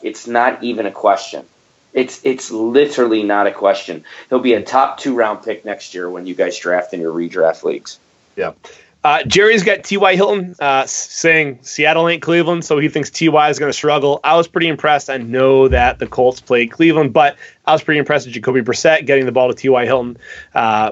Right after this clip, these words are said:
Speaker 2: one of my leagues, I sat T Y the first two weeks, and I started him against the Browns, and it worked out well for me.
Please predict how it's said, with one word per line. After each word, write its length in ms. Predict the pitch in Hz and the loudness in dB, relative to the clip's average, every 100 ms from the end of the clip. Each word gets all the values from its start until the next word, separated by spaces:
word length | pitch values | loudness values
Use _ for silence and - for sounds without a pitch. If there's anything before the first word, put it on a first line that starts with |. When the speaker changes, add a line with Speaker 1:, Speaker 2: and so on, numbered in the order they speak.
| - | -2
Speaker 2:
one 260 | 139 135 | 0 2
of 60 | 135 | 2
my 100 | 127 | 2
leagues, 340 | 120 127 117 | 4 2 2
I 180 | 120 113 | 2 0
sat 420 | - - 131 127 | 0 0 2 0
T 160 | - 135 | 0 2
Y 280 | 120 120 120 | 4 4 2
the 80 | |
first 300 | 117 123 117 | 0 -2 -2
two 160 | - 131 | -2 0
weeks, 300 | 123 120 - | 2 0 -2
and 40 | |
I 40 | 113 | -4
started 280 | - 120 113 | 0 0 0
him 60 | |
against 240 | 113 113 98 | 0 -2 -2
the 80 | |
Browns, 400 | 110 117 117 110 | 0 2 2 0
and 160 | 110 107 | -2 -2
it 80 | 104 | 0
worked 300 | 117 107 117 | 0 0 0
out 140 | 104 | 2
well 160 | 107 113 | 4 2
for 260 | - 117 | 2 2
me. 180 | 110 110 | 2 0